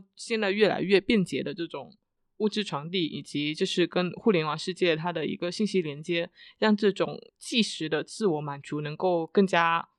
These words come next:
快捷的获得。在某种程度上，我觉得是缩短了这种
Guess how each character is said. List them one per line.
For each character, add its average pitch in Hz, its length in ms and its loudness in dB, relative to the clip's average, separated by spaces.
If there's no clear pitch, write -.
快 196 260 2
捷 139 240 -2
的 143 160 -2
获 180 180 2
得。 - 280 -12
在 233 220 2
某 156 220 0
种 185 160 4
程 156 200 -4
度 214 140 2
上， 190 180 2
我 151 300 0
觉 156 140 2
得 160 120 -2
是 196 140 -2
缩 208 320 2
短 170 220 4
了 - 100 -8
这 175 140 -6
种 127 260 -14